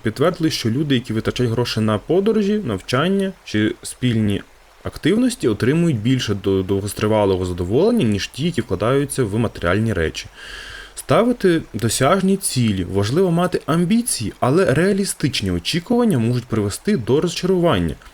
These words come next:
Дослідження психологів показують, що люди, які регулярно досягають невеликих цілей,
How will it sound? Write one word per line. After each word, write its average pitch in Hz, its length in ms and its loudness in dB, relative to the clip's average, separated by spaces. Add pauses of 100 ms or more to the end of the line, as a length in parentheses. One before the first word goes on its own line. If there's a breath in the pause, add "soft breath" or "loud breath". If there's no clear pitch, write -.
(120)
Дослідження 214 420 2
психологів 226 440 0
показують, 151 380 -2
що - 140 -4
люди, 147 220 2
які 127 320 -2 (160)
регулярно 131 640 2
досягають 117 680 0 (180 loud breath)
невеликих 156 680 2
цілей, 120 440 0